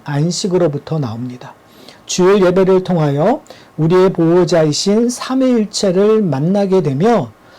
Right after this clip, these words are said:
세상 속에서 방전되었던 힘을 충전받는 안식을 경험하게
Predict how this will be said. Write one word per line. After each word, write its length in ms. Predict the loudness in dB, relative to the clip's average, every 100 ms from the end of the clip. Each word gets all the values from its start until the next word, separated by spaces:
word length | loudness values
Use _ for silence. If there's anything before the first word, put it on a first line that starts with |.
| -20 -20 -20 _ _
세상 480 | -4 -2 0 2 0
속에서 600 | 0 0 0 2 0 -2
방전되었던 1400 | -4 -4 -2 0 0 0 2 0 0 -4 -2 0 -2 -6
힘을 600 | -10 -6 0 0 0 -4 -8
충전받는 1300 | -12 -10 -6 -4 0 2 2 0 -2 -2 0 -2 -4 _
안식을 840 | -6 -2 -2 -2 -2 0 0 0 -4
경험하게 800 | -4 -2 -2 -2 0 0 0